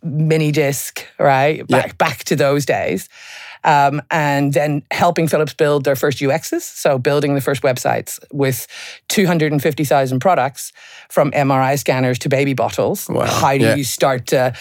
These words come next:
Speaker 1: simplify this complexity? How do you make that user journey? And it, like, user journey, what's that?
Speaker 2: Yeah.
Speaker 1: Um, you know, how do you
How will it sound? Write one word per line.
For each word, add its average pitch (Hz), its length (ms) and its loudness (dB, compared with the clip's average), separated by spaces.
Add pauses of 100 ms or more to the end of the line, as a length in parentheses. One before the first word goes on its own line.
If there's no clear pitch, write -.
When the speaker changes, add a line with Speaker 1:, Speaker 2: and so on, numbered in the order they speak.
(180)
Speaker 1:
simplify 165 580 2
this 135 160 0
complexity? 139 580 -2
How 139 120 2
do 135 80 -2
you 139 100 -2
make 135 200 0
that 120 160 -2
user 151 440 0
journey? 127 520 -2 (340)
And 143 180 2
it, 127 160 0
like, 120 220 -2
user 131 260 0
journey, 82 300 -6
what's - 220 -2
that? - 240 0 (180)
Speaker 2:
Yeah. 101 320 2
Speaker 1:
Um, 127 380 2
you 151 120 2
know, 143 120 2
how 156 180 2
do 151 80 -2
you 139 320 0